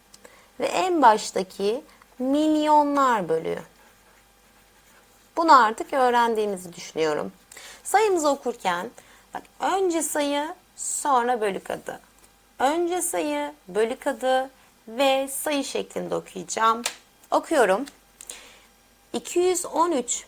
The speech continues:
milyon beş yüz altmış iki bin üç yüz elli dokuz.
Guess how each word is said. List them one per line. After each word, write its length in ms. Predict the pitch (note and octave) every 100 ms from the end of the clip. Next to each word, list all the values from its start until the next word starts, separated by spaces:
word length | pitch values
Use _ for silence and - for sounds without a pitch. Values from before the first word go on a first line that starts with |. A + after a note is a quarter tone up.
| -
milyon 840 | F#3+ G3+ F#3+ F3 F#3+ F#3 A3+ F#4+ - - - _ _ -
beş 340 | C4 C4+ -
yüz 140 | D4+
altmış 480 | C#4 C#4 C#4 C#4+ C#4
iki 500 | C#4 - D4 A#3+ F#3+
bin 440 | G3 G3 A3+ F4+ G#4 - _ _ _ _ -
üç 280 | D4+ D#4 -
yüz 140 | A3
elli 320 | A3+ A3 D4 C#4
dokuz. 640 | B3+ - G3+ G3 F#3+ F#3